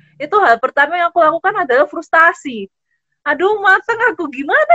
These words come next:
nih caranya ngafalin sekian banyak?" kan gitu ya. Nah, sedangkan kalau di Taiwan itu nggak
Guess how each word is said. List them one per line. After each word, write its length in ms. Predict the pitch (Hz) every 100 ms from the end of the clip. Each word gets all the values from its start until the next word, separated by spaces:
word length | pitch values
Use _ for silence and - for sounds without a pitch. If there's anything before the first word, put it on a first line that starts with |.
| 605
nih 120 | 571
caranya 360 | 494 494 480 466 254
ngafalin 360 | 254 339 370 440
sekian 320 | 381 359 381 320
banyak?" 320 | 269 359 359 -
kan 160 | 240 233
gitu 320 | - 294 196
ya. 40 | - _ _ _ _ _
Nah, 320 | 233 233 208
sedangkan 560 | 214 262 220 220 226 427 427 - _ _ _
kalau 240 | 254 240
di 160 | 220 220
Taiwan 400 | 233 220 220 220
itu 280 | 226 220 440 - - _ _
nggak 200 | 220 226